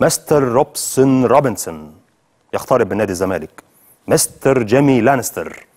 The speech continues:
ضمن دائرة المرشحين لنادي الزمالك، مستر جون سنو، مستر سيرسي لانستر، ولو إنها مش مستر،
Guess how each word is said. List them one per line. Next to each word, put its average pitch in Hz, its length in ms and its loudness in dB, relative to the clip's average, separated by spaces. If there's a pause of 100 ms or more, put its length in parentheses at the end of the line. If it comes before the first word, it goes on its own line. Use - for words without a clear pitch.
(300)
ضمن 107 260 2
دائرة 113 400 2
المرشحين 101 560 0
لنادي 98 160 0
الزمالك، 80 400 -8 (520)
مستر 131 560 0
جون 135 260 2
سنو، 113 400 0 (880)
مستر 147 480 0
سيرسي 147 440 2
لانستر، - 520 -6 (260)
ولو 101 160 -2
إنها 113 160 -2
مش 95 180 -8
مستر، - 360 -12